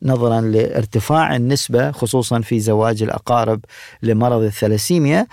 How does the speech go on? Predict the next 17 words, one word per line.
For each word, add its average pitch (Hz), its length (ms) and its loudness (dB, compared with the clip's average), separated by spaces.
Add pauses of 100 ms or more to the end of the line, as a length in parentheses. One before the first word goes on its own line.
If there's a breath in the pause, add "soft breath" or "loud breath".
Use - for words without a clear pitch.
(200 loud breath)
فإذا 135 380 2
حصل 156 460 0
أن 127 200 -2
هناك 127 480 0
أحد 143 480 -2
الأطراف 123 640 0
حامل 170 640 0
أو 135 200 0
مصاب 185 520 0
بالثلاسيميا، 190 840 0 (400 loud breath)
تكو-، 151 500 0
تقوم 156 500 2
إدارة 123 460 2 (100)
أو، 117 260 0
أو 113 380 0
ال-، 110 440 -2
ال-، 120 80 -2